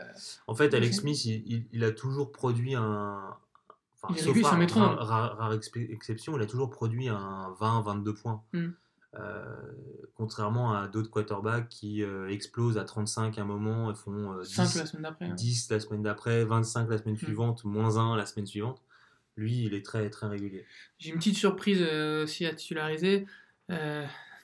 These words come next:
Speaker 2: ça va être retenu contre moi. Mitch Trubisky. Alors, non mais
Speaker 1: Il joue contre qui ?
Speaker 2: alors, contre Buffalo.
Speaker 1: Ouais.
Speaker 2: Donc déjà, faut mettre la défense des Bears.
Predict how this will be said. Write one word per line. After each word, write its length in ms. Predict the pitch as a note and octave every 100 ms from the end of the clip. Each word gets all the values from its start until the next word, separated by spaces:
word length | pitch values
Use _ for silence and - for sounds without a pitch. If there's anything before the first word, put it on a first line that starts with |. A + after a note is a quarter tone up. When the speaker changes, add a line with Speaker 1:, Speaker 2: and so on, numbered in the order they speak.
| _ _ - - -
Speaker 2:
ça 160 | - -
va 100 | F3
être 140 | E3+
retenu 280 | - E3 E3+
contre 320 | E3 D#3 -
moi. 240 | D#3 D#3+ G3
Mitch 260 | F3+ G3 G3
Trubisky. 540 | - F3+ F3+ - F#3 - _ _ _ _ _ _ _ - - - -
Alors, 300 | E3 D#3+ D#3+ - - - - - - - A2+ -
non 100 | F3+
mais 100 | D#3+ - -
Speaker 1:
Il 60 | B2
joue 120 | C3+
contre 280 | C#3+ C3 B2+
qui ? 200 | A#2 A2+ _ -
Speaker 2:
alors, 160 | - -
contre 160 | E3+
Buffalo. 400 | E3+ F3 E3 C#3+ - _ _ A2
Speaker 1:
Ouais. 100 | G2+ _ _ _
Speaker 2:
Donc 160 | - D#3+
déjà, 220 | F3 B3
faut 100 | A#3
mettre 160 | F#3+ F#3+
la 80 | D#3
défense 280 | E3+ G3
des 100 | E3+
Bears. 180 | D#3 C3+